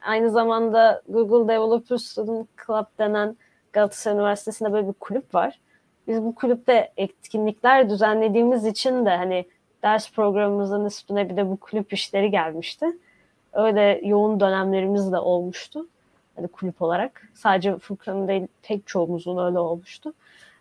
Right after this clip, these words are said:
Ee, ama tabii Furkan geçen sene başkan olduğu için bayağı çalışmıştı. Benim hani tek söyleyebileceğim şey bu soruyla ilgili, bence hani öncelikle geçmiş olsun, sınavdan sonuçta çıktınız. Bence de dinlenmeniz gerekiyor. Ee,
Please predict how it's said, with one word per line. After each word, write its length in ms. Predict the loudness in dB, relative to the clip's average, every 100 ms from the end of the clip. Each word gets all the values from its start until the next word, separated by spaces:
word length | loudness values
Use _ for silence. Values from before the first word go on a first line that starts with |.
| -2
Ee, 420 | 4 6 6 4 2
ama 300 | 2 2 0 -4
tabii 240 | -2 -2
Furkan 500 | -4 -10 -4 -2 -2 -6 -6
geçen 340 | -6 -4 -6
sene 360 | -4 -2 0 0
başkan 380 | -2 -2 -2
olduğu 280 | 0 0 0
için 300 | -2 -4 -4
bayağı 280 | -2 -2 -4
çalışmıştı. 720 | -4 -4 -4 -8 -16 -12 -14 -14 -20 -20 -20 -20 2
Benim 300 | 6 8 8
hani 220 | 6 4
tek 200 | 2 2
söyleyebileceğim 840 | 6 8 10 8 6 4 4 4
şey 260 | 2 0 0
bu 60 | 0
soruyla 360 | 0 2 2
ilgili, 360 | 0 0 2 2
bence 540 | 2 2 2 2 0 _ _ -8
hani 380 | -4 -2 -4 -8 _ _ _ _
öncelikle 360 | -2 2 4 4
geçmiş 440 | 4 2 2 0
olsun, 300 | 2 0 -2
sınavdan 460 | -12 -4 -2 0 0
sonuçta 320 | -2 -10 -10
çıktınız. 380 | -12 -12 -8 -4 0
Bence 260 | 2 4
de 100 | 4
dinlenmeniz 600 | 2 0 0 0 0 -2
gerekiyor. 520 | -2 -4 -4 -8 -8 -10 _ -20 -20 -14
Ee, 60 | 4